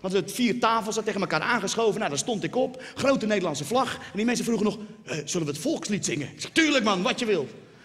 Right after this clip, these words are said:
Na afloop van mijn voorstelling, haring met uitjes. Gewoon vers. Ik zeg tegen die man, "Hoe komt er die haring?" "Ingevlogen.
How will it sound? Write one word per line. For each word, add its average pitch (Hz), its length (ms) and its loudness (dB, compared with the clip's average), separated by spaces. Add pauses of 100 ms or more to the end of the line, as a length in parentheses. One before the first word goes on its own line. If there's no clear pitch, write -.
Na 262 240 4
afloop 262 380 2
van 240 100 2
mijn 190 140 2
voorstelling, 247 600 2
haring 240 360 6
met 233 180 0
uitjes. 240 520 -2 (280)
Gewoon 254 320 2
vers. 262 440 0
Ik 208 100 -8
zeg 233 100 0
tegen 214 100 -4
die 208 100 2
man, 196 120 2
"Hoe 185 80 0
komt 175 200 0
er 151 60 0
die 131 100 -2
haring?" 127 320 -4 (260)
"Ingevlogen. 190 680 4